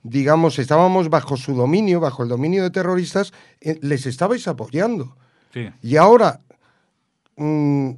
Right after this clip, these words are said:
Speaker 1: incluso cuando nos los hemos quitado de encima, todavía seguíais apoyándoles. Entre ellos, eh, el, el Departamento de Estado de, de, de Estados Unidos.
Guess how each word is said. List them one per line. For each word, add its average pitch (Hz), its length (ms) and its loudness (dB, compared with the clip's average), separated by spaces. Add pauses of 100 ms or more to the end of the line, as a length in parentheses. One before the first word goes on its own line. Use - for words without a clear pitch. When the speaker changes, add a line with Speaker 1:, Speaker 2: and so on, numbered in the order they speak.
(280)
Speaker 1:
incluso 170 540 0
cuando 135 240 0
nos 127 140 0
los 120 140 -2
hemos 190 240 0
quitado 202 380 2
de 190 60 2
encima, 208 300 -2
todavía 185 460 -2
seguíais 165 480 -4
apoyándoles. 120 760 -6 (360)
Entre 127 320 -4
ellos, 151 360 -2
eh, 131 520 -4 (120)
el, 120 200 -8
el 120 340 -10 (320)
Departamento 143 640 0
de 143 60 -2
Estado 131 360 -4
de, 131 160 -4
de, 123 260 -4 (160)
de 131 140 -4
Estados 131 380 -4
Unidos. 110 320 -6